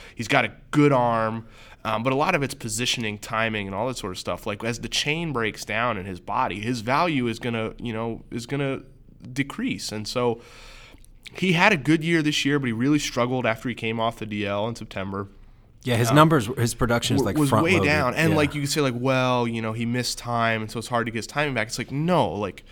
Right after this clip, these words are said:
Speaker 1: that's part of the equation. You don't get extra credit for
Speaker 2: Yes.
Speaker 1: getting hurt. Like,
Speaker 2: Yep.
Speaker 1: it's actually the other way.
Speaker 2: Right,
Speaker 1: You get
Speaker 2: right.
Speaker 1: le-, like, it hurts your case even more. And so um,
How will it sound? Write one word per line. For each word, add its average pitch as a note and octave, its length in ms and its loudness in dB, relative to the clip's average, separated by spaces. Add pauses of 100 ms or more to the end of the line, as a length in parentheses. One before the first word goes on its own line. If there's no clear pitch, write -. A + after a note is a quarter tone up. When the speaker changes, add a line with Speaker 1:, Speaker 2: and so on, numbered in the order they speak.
(320)
Speaker 1:
that's F3+ 160 4
part F#3 300 0
of - 20 2
the C3 60 4
equation. B2 400 -2
You G2 40 -8
don't C#3 140 -4
get - 160 -6
extra - 300 -4
credit A2 460 -2
for G#2 80 -4
Speaker 2:
Yes. G2+ 100 -4
Speaker 1:
getting F#2 160 -8
hurt. - 580 -2
Like, B2+ 140 0
Speaker 2:
Yep. C3+ 100 -4
Speaker 1:
it's C#3 100 -4
actually D#3+ 220 -2
the G#2+ 220 -8
other E3+ 280 2
way. D#2 240 -6
Speaker 2:
Right, - 160 -6
Speaker 1:
You C#3 80 0
get C#3 200 0
Speaker 2:
right. C3+ 280 -2
Speaker 1:
le-, C#3+ 60 -2
like, C#3 220 0 (320)
it C#3 100 0
hurts D#3 240 -2
your C#3 80 -4
case C3+ 320 -2
even G#2+ 220 0
more. C#3 560 -2 (100)
And A2+ 240 -2
so A#2+ 460 2 (520)
um, G#2+ 520 2